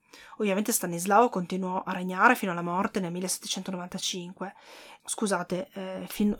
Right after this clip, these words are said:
tre anni, fino a tre anni prima della morte. Lu-, lui perse la corona nel millesettecentonovantacinque, dopo la terza e ultima, eh, fra-, spartizione della Polonia. E però in quel lasso di tempo, quindi tra millesettecentosettantadue e millesettecentonovantacinque, si ritrovò con un regno minuscolo,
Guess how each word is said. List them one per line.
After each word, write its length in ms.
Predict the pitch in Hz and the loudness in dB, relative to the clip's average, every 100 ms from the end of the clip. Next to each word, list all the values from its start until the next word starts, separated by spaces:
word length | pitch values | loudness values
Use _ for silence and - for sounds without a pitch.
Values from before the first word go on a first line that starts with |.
| 185 | -2
tre 160 | 220 214 | 2 4
anni, 120 | 208 | 4
fino 180 | 208 202 | 0 0
a 20 | |
tre 160 | 226 233 | 4 6
anni 160 | 226 | 4
prima 240 | 196 190 180 | 2 0 0
della 180 | 170 | -2
morte. 540 | 165 170 175 - 185 - | -4 -4 -8 -8 -8 -8
Lu-, 340 | 269 220 202 202 | -10 -8 -6 -6
lui 320 | 202 202 202 | 0 0 0
perse 300 | - 214 - | 0 2 2
la 100 | 196 | 2
corona 380 | - 202 202 196 | 0 0 2 0
nel 100 | 185 | 0
millesettecentonovantacinque, 1400 | 196 190 - - 202 190 175 175 165 - 160 180 - 208 | 0 -2 -2 -2 -2 -2 -4 -4 0 0 0 -4 -2 -2
dopo 280 | - 185 - | 0 -2 -2
la 180 | 190 180 | -2 -2
terza 560 | - 208 190 - 196 185 | 2 2 4 2 2 0
e 140 | 202 | -2
ultima, 600 | 190 190 - 196 185 180 | -4 -4 -4 -2 0 -2
eh, 300 | - 180 175 | -6 -8 -10
fra-, 260 | - - 185 - | -6 -4 -4 -4
spartizione 580 | 190 - 196 196 - 180 | -4 -2 -2 -2 -2 -2
della 160 | 175 | -2
Polonia. 560 | 170 185 175 185 185 180 - - - - - - - | -4 -4 -6 -8 -10 -12 -16 -20 -18 -16 -16 -18 0
E 400 | - 233 208 - _ | 8 10 8 4 _
però 420 | - 233 208 302 - | 8 10 10 6 0
in 180 | 226 196 | -2 0
quel 160 | 208 196 | 2 2
lasso 280 | 180 - | 2 0
di 120 | 202 196 | -2 0
tempo, 380 | 190 196 196 | 0 0 -4
quindi 200 | 202 190 | -4 -4
tra 140 | 180 190 | -2 -2
millesettecentosettantadue 1300 | 190 202 - 190 - 202 - 208 - 190 190 202 185 | 0 -2 -2 -6 -6 -6 -4 -4 -4 -2 0 0 0
e 40 | |
millesettecentonovantacinque, 1200 | 185 202 185 - 190 202 190 175 269 - 170 190 | 0 0 -2 -4 -2 -2 -2 -2 -2 0 -4 -4
si 160 | 190 185 | -4 -4
ritrovò 420 | 180 - 190 165 | -4 -2 -2 -2
con 160 | - 185 | -6 -8
un 100 | 175 | -10
regno 380 | 170 180 185 170 | -8 -4 -4 -4
minuscolo, 640 | 180 175 190 - 185 190 | -8 -6 -6 -6 -6 -8